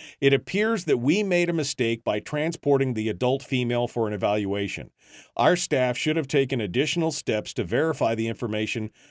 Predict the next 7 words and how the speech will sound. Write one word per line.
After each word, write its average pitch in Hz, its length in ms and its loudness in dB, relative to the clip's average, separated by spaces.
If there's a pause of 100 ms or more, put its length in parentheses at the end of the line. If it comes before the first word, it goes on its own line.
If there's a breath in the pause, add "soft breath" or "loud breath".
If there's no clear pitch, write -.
(140 soft breath)
presented 160 580 2
by 139 200 2
the 123 100 -2
complainant 131 800 -2 (300 soft breath)
and 135 180 2
the 127 80 2
validity 131 800 4